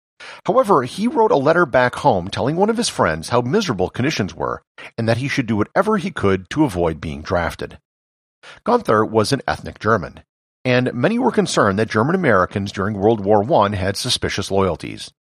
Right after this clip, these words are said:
Gunther's letter didn't help that perception.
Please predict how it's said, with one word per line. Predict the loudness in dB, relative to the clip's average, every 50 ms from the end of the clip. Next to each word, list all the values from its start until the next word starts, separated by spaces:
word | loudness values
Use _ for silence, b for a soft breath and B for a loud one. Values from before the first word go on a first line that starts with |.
| _ _ _ _ _ _ _
Gunther's | -4 -2 0 2 2 2 2 4
letter | 2 4 4 4 2 2
didn't | 0 -4 -4 -4 -2 -2 -2
help | -2 -2 -2 0
that | 0 -2 -2
perception. | -2 -6 -4 -4 -4 -4 -4 -8 -12 -12 -14 -18